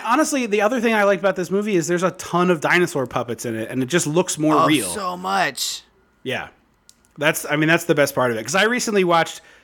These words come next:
Speaker 1: so we watched Jurassic Park. Like, I, I slept through <laughs> most of it. And then I was like, "What are those? Those other ones are on Netflix. Let me fire those up." And they're, they're very not good. I had 'em on while doing stuff on my laptop. I think I was editing one of these podcasts, actually.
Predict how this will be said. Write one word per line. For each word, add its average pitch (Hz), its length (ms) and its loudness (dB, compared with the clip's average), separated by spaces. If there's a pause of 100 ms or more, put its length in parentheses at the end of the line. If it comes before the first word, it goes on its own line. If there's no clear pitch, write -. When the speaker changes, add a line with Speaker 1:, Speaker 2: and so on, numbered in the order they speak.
Speaker 1:
so 156 200 2
we 151 240 2
watched 180 240 2
Jurassic 160 320 2
Park. 147 380 2 (420)
Like, 131 160 0
I, 131 160 2 (180)
I 127 140 -2
slept 151 320 0
through 143 140 0
<laughs> 147 100 2
most 131 180 -2
of 139 80 0
it. 131 180 0 (240)
And 156 140 4
then 151 80 4
I 156 60 4
was 160 100 2
like, 180 240 0
"What 392 180 2
are 453 60 2
those? 415 280 2
Those 359 160 2
other 349 180 2
ones 190 200 2
are 175 60 2
on 151 160 4
Netflix. 170 340 2
Let 294 80 2
me 277 100 4
fire 220 280 2
those 185 220 2
up." 135 260 2
And 160 100 0
they're, 196 320 0
they're 170 140 4
very 147 340 2
not 127 240 -4
good. 139 220 4
I 127 80 0
had 160 140 2
'em 147 100 0
on 139 160 0
while 127 140 -2
doing 131 400 -4
stuff 135 280 -2
on 135 60 -4
my 127 100 -4
laptop. 160 400 2
I 147 60 2
think 165 140 4
I 156 40 2
was 139 120 -2
editing 147 260 0
one 139 120 -2
of 131 40 -6
these 123 140 -8
podcasts, 135 520 -2
actually. 120 380 -4